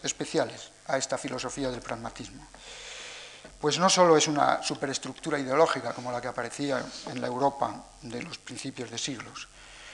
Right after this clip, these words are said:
en los que actúan los modos del pensamiento, sino que es una auténtica cosmovisión del acontecer humano,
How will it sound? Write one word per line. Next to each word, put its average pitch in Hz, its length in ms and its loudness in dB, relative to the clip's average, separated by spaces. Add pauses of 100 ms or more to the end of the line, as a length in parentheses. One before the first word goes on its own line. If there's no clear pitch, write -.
(180)
en 123 120 -8
los 123 160 -4 (340)
que 135 80 -2
actúan 147 380 2
los 123 140 -4
modos 131 280 0
del 123 100 -8
pensamiento, 135 680 -4
sino 147 260 0
que 185 80 -4
es - 80 -2
una 180 120 -4
auténtica 160 500 0
cosmovisión 135 800 0
del 135 140 0
acontecer 127 440 -4
humano, 123 380 -8